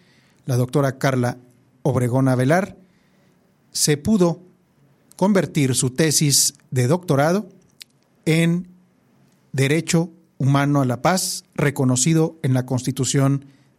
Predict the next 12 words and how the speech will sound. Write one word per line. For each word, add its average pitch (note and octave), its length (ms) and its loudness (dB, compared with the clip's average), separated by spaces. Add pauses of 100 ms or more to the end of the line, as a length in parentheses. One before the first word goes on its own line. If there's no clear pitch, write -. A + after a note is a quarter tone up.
(140)
de C3+ 140 0
Durango. A2 400 -4 (1800)
Toda G#3+ 280 2
persona F#3 380 2
tiene F3 540 0
derecho F3 500 0 (640)
a C3+ 120 -2
una D3+ 260 2
vida G3 400 2 (600)
libre F#3+ 580 0 (480)
de B2 220 -2
violencia. A2 600 -4